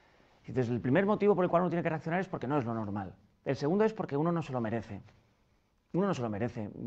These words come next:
sobre todo a nivel personal, porque es verdad que, que dedicamos mucho tiempo trabajando, pero nuestro proyecto con mayúsculas en esta vida es nuestra familia. Y uno necesita dar su mejor versión a, a su pareja, a sus amigos, a sus hijos, porque, repito, la vida es genial cuando uno va alegre. Y la tercera, porque tu estado de ánimo lo puedes trabajar. O sea, tu estado de ánimo,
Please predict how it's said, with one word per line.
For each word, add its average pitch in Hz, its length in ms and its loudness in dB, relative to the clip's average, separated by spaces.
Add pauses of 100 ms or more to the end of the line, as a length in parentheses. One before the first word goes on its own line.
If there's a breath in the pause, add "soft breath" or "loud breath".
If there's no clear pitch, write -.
sobre 123 180 -4
todo 170 120 0
a 196 40 2
nivel 139 200 2
personal, 117 420 -4
porque 107 300 -4 (100)
es 101 100 -6
verdad 143 140 2
que, 160 140 0
que 127 120 0
dedicamos 120 320 0
mucho 120 140 -6
tiempo 113 220 -2
trabajando, 113 360 -2
pero 110 100 -4
nuestro 110 200 -6
proyecto 113 220 -2
con 170 80 -2
mayúsculas 117 400 -4
en 117 80 -4
esta 101 160 -6
vida 101 160 -2
es 143 80 0
nuestra 180 200 -6
familia. 120 480 -4 (480 loud breath)
Y 117 80 0
uno 143 80 6
necesita 139 400 -2 (360 loud breath)
dar 120 160 4
su 165 80 0
mejor 135 300 2
versión 123 280 -2
a, 156 160 0
a 113 40 -4
su 117 120 -4
pareja, 131 280 -4
a - 20 -2
sus 117 160 -8
amigos, 131 400 2
a 117 60 -4
sus 113 160 -4
hijos, 117 360 -2 (400 loud breath)
porque, 104 160 -4
repito, 113 260 -2
la 101 80 -2
vida 139 200 0
es - 80 -6
genial 127 280 -4
cuando 143 160 -2
uno 143 120 -2
va 92 80 -6
alegre. 101 400 -6 (100)
Y 156 80 0
la 139 120 2
tercera, 190 440 -2 (120)
porque 151 260 -2
tu 147 80 -2
estado 180 220 2
de - 20 6
ánimo 185 180 2
lo 120 100 0
puedes 104 280 -6
trabajar. 95 400 -8 (420 soft breath)
O - 40 -20
sea, 143 100 -2
tu 113 80 0
estado 185 200 0
de 170 60 4
ánimo, 160 380 0